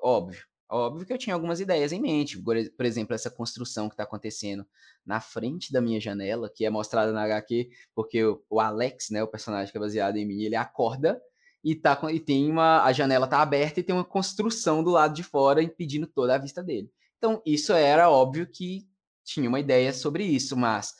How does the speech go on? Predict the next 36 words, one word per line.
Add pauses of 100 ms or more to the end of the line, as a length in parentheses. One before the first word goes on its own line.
(340)
o
segundo
capítulo
ser
sobre
lixo,
sobre
despejo
em
local
indevido,
sobre
o
córrego, (340)
eu
nu-,
no,
sobre
o (320)
córrego,
eu
falei
errado. (360)
Eu
nunca
imaginei, (160)
eu
nunca
imaginei
que
i-,
esse
ia
ser
o
tema.